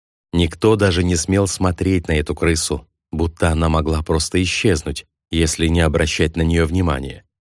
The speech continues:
Но напряжение в плечах Коко говорило само за себя, как и мрачный взгляд Анселя. Даже Бо встревоженно покосился на меня. Что до волков,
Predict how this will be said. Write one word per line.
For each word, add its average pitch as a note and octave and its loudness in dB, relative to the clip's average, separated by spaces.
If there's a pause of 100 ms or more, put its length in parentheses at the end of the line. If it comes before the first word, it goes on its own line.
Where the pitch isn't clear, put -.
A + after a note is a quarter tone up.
(480)
Но F2+ 2
напряжение A2+ 2
в - -8
плечах G2+ 0
Коко G2 0
говорило F#2 2
само F2 0
за E2 -2
себя, D#2 -4 (380)
как D#2 -4
и D#2 0
мрачный F#2 0
взгляд D#2+ -2
Анселя. D2+ -4 (600)
Даже G#2 2
Бо G2+ 0
встревоженно D2+ -2
покосился D2+ -4
на D2 -4
меня. C#2 -8 (1080)
Что - 0
до A2+ 0
волков, G2 2